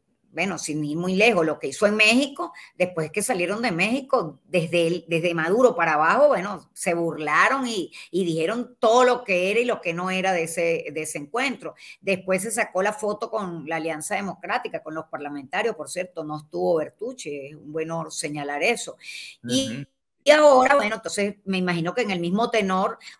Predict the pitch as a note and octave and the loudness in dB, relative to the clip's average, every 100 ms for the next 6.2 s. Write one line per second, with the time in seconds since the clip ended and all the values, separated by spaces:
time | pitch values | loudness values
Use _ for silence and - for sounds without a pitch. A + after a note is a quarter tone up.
0 | - A3 F#3 E3+ E3 E3 D#3+ D3+ E3+ F3 | -10 -4 -2 -2 -2 -2 0 -2 0 0
1 | F3+ - E3 D#3 E3 E3+ F#3 F#3 D#3+ D3+ | -2 -4 -6 -4 -4 -4 -6 -8 -10 -12
2 | - F3 F3 E3 C#3 D3+ D3 C3 C#3 C#3+ | -10 -4 -2 -2 -4 -6 -6 -8 -6 -8
3 | C3+ F3 G#3 F3+ F3+ - - D#3+ - - | -6 -6 -4 -4 -6 -8 -8 -10 -10 -8
4 | C#3+ D3+ E3 D#3 F3 E3+ D#3 D3 E3 E3 | -6 -2 -2 -2 -6 -6 -6 -6 -6 -4
5 | D3+ D3 E3 - E3 D3 D3+ D3+ E3+ E3+ | -4 -6 -8 -6 -6 -6 -8 -8 -6 -2
6 | B3+ F3 | 0 -2